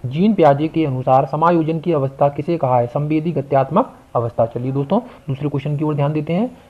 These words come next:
जीन प्याजे के अनुसार विकास की किस अवस्था को मुख्य परिवर्तन बिंदु कहा? जीन प्याजे के अनुसार विकास की किस अवस्था को मुख्य परिवर्तन बिंदु कहा? ठोस संक्रियात्मक अवस्था। कौन सी अवस्था दोस्तों?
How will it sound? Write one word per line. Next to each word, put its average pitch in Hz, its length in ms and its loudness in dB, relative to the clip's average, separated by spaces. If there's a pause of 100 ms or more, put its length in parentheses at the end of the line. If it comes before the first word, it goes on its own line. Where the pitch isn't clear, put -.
(140)
जीन 214 280 4
प्याजे 135 380 6 (200)
के 196 100 4
अनुसार 139 560 2 (200)
विकास 196 480 6
की 143 100 0
किस - 340 -4
अवस्था 156 420 2
को 180 200 2
मुख्य 202 380 2
परिवर्तन 147 600 0
बिंदु 151 260 0
कहा? 110 300 0 (1120)
जीन 196 240 4
प्याजे 175 300 4
के 185 80 0
अनुसार 170 280 0
विकास 160 320 4
की 185 100 0
किस 180 200 -2
अवस्था 147 340 2
को 165 140 -2
मुख्य 170 300 -2
परिवर्तन 147 560 0
बिंदु 143 280 0
कहा? 117 220 -2
ठोस 196 360 2
संक्रियात्मक 156 760 -2
अवस्था। 120 440 0 (320)
कौन 147 160 -2
सी 175 100 0
अवस्था 165 240 0
दोस्तों? 175 320 2